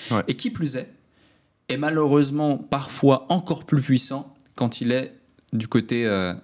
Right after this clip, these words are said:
Speaker 2: néfaste, du côté obscur.
Speaker 1: Ouais.
Speaker 2: C'est-à-dire que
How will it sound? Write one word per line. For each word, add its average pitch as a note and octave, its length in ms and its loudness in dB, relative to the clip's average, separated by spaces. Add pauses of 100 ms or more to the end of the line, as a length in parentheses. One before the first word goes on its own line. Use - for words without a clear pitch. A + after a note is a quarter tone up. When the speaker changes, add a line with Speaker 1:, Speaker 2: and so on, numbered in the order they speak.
Speaker 2:
néfaste, G#2+ 320 -2
du G2+ 80 -6
côté G#2+ 240 -2
obscur. G2 440 -6 (140)
Speaker 1:
Ouais. G2+ 140 0 (100)
Speaker 2:
C'est-à-dire C#3+ 460 -4
que G#2+ 180 0